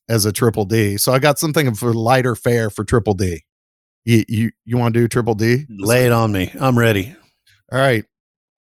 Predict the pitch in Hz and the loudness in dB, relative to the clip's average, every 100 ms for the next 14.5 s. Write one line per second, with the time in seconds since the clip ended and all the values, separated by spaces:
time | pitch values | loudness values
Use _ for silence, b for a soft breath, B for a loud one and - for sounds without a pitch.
0 | _ - 143 139 165 196 185 151 160 180 | _ 0 2 0 2 4 4 2 2 2
1 | 170 156 120 131 135 127 123 123 120 _ | 4 2 0 0 2 2 -2 -4 -8 _
2 | 135 123 143 190 190 185 - 185 165 - | -4 -4 -2 2 2 2 -2 0 -2 0
3 | 151 147 139 131 131 _ 127 123 151 190 | 0 2 2 0 -4 _ -10 -2 2 0
4 | - - 147 147 143 127 113 - 123 113 | -2 -6 0 2 2 0 -2 -2 0 0
5 | 101 98 101 - _ _ _ _ _ - | 0 0 -2 -10 _ _ _ _ _ -8
6 | 123 170 156 123 143 156 175 170 - 131 | -2 0 2 0 0 0 0 -2 -2 -2
7 | 117 - 113 107 - 101 95 107 _ _ | 0 0 0 0 2 2 0 -6 _ _
8 | _ _ _ 123 135 135 135 147 185 180 | _ _ _ -2 2 2 0 -4 0 2
9 | 170 139 139 117 - 127 - 147 196 240 | 2 0 -2 -2 -2 0 2 2 0 2
10 | 165 135 127 120 - 147 - 139 135 120 | 2 0 -2 -4 2 2 2 0 0 0
11 | - 104 92 143 - _ 127 135 123 - | -2 -8 0 0 0 _ 0 0 -2 -6
12 | 113 120 120 117 107 - 123 131 92 87 | -2 0 2 2 0 -2 2 2 0 -8
13 | - - _ _ _ _ _ _ - 143 | -14 -20 _ _ _ _ _ _ -4 0
14 | 143 147 147 143 139 | 2 2 0 -2 -6